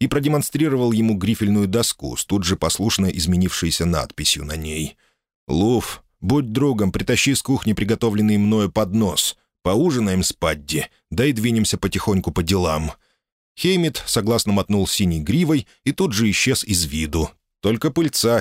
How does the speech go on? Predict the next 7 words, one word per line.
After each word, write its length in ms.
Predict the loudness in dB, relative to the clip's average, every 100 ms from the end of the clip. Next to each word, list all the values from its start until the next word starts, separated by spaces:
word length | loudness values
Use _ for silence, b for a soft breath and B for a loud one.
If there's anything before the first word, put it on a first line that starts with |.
| 0
искрами 480 | -2 0 0 0 2
с 100 | -2
крыльев 500 | -2 0 0 -2 -2
осыпалась. 720 | -2 0 -2 -4 -2 -2 -4 _ _ _ _ _ _ _ _ _ _ _ _ _ _ -12
«Есть 560 | -6 0 2 2 -2 -2
перед 260 | 0 0
боем?» — 600 | -2 0 2 2 -4 -8